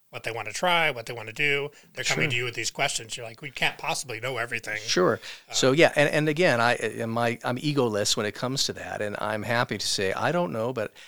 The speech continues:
Speaker 2: I probably know a guy." No, a guy, it's Vegas. Uh, I know a guy.
Speaker 1: <laughs> Exactly.
Speaker 2: I got a guy, um,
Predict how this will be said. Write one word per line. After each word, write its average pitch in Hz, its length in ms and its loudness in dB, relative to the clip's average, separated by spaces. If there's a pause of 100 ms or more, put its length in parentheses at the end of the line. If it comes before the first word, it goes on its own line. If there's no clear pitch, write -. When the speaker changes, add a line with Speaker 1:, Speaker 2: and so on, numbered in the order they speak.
(240)
Speaker 2:
I 117 100 -6
probably 147 400 2
know 127 280 0
a 123 60 -4
guy." 101 400 -4
No, 165 100 -2
a 185 60 0
guy, 101 140 -2
it's - 100 -6
Vegas. 147 480 -6
Uh, 107 280 0
I 175 120 -2
know 233 100 2
a 120 60 2
guy. 87 140 -4
Speaker 1:
<laughs> 92 60 -6
Exactly. - 320 -14
Speaker 2:
I 120 60 -8
got 101 120 0
a 95 40 -4
guy, 90 240 -4 (340)
um, 127 300 4